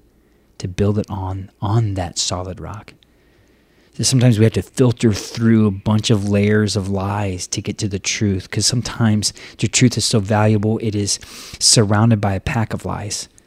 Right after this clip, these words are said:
And I think in our world today, it's so easy to be surrounded by a pack of lies that we lose sight of what's true.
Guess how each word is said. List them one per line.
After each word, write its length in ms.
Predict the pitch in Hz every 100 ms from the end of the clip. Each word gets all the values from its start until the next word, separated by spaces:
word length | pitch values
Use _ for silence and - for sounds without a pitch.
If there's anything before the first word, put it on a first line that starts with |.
| _ _ _ _ _ _ _ _ _
And 80 | -
I 40 | 101
think 160 | 117
in 60 | 110
our 80 | 104
world 200 | 101 104
today, 220 | 95 101
it's 80 | 98
so 120 | -
easy 240 | 101 104 98
to 40 |
be 120 | 92
surrounded 420 | 92 - 95 101 92
by 100 | 95
a 60 |
pack 260 | - 110 104
of 120 | 92
lies 400 | 95 104 92 -
that 80 | 87
we 140 | 98
lose 320 | 98 104 101 -
sight 240 | 104 107
of 120 | 92
what's 180 | 98 -
true. 460 | - - 113 107